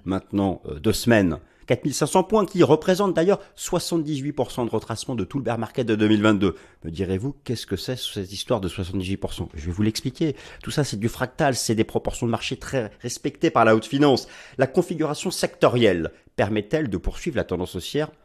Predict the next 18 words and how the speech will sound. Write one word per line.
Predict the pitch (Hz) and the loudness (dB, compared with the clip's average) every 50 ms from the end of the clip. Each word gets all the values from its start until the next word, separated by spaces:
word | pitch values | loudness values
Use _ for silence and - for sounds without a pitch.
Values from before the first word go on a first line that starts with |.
| _ _ | _ _
en | - - | -14 -12
place | - - 143 160 - - | -8 -8 -8 -8 -8 -10
depuis | - - - 147 | -10 -8 -8 -8
le | 131 | -6
début | 117 127 123 143 156 | -6 -4 -4 -4 -2
de | 151 | -2
l'année ? | 165 180 220 254 214 - - - - - - - - | -2 0 2 2 2 0 -2 -12 -20 -20 -14 -4 0
La | 123 143 | 0 0
tech, | - - 233 208 - - - - - 120 | 2 2 -2 -2 -2 -4 -18 -12 -6 -6
notamment. | 123 127 - 156 175 208 202 151 107 - _ _ _ _ _ _ _ _ _ _ _ _ _ _ _ _ _ _ _ _ - | -4 -2 0 0 0 0 0 -2 -2 -4 _ _ _ _ _ _ _ _ _ _ _ _ _ _ _ _ _ _ _ _ -2
Le | 98 110 | 0 0
sentiment | 117 - 156 143 - - 131 131 139 143 160 - | 0 2 0 -2 0 0 2 4 4 4 2 0
des | - 82 90 | -2 -2 -4
traders | 82 - 104 92 101 - - | -2 0 0 2 2 0 -2
particuliers, | - - - - - - - 76 69 73 90 104 123 - - | -4 -10 -10 -10 -18 -16 -14 -10 -6 0 2 4 4 2 2
où | 76 73 | -4 -6
en | 73 | -6
est-il ? | 78 82 - - 117 131 143 143 | -6 -8 -8 -4 -4 -2 -4 -4